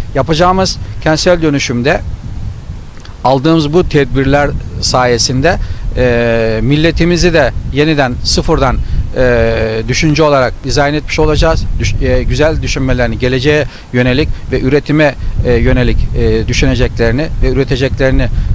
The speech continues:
e, düşünerek, e, böyle bir çalışmanın içerisinde, e, çok, e, hızlı bir şekilde,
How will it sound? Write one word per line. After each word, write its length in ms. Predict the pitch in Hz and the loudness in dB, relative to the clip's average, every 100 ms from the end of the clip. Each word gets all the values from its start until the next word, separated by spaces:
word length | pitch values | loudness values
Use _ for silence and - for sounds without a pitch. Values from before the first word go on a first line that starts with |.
| - | 0
e, 220 | 113 110 110 | 0 0 0
düşünerek, 440 | 131 156 147 156 - - - - - | -2 0 2 2 0 -4 -4 -6 -4
e, 300 | 117 117 113 | 0 0 2
böyle 280 | 165 170 139 | 2 2 2
bir 160 | 131 | -2
çalışmanın 500 | 107 131 123 135 156 | 0 0 0 0 0
içerisinde, 800 | 160 - 131 - 135 135 135 170 190 - - - | 0 0 0 0 -2 0 0 0 0 -6 -6 0
e, 300 | 117 110 110 | 2 2 0
çok, 200 | - 156 | 0 0
e, 220 | - 143 127 | 0 -2 0
hızlı 580 | 117 113 131 127 160 170 | 0 0 0 0 0 0
bir 60 | |
şekilde, 540 | 147 135 131 127 170 | 0 0 -2 0 0